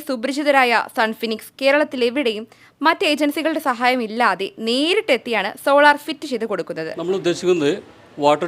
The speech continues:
Speaker 2: ട്രീറ്റ്മെന്റ്, വേസ്റ്റ് വാട്ടർ ട്രീറ്റ്മെന്റ്, സ്വിമ്മിംഗ് പൂൾ, അതുപോലെ തന്നെ സോളാർ, റെയിൻ വാട്ടർ ഹാർവ-, ഹാർവ-, ഹാർവെസ്റ്റിംഗ്, ഇങ്ങനെയുള്ള മൊത്തം ഒരു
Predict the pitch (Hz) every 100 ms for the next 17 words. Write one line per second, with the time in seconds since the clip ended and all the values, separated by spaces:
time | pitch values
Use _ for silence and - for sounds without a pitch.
0 | 170 175 180 175 202 147 139 160 156 160
1 | 151 143 147 190 - 139 143 147 139 147
2 | 233 131 139 131 147 - 147 127 131 120
3 | 117 - _ - - - - _ 135 139
4 | 139 147 143 131 170 135 135 165 135 123
5 | 113 110 123 - - - - _ 135 143
6 | 156 180 135 131 - 196 190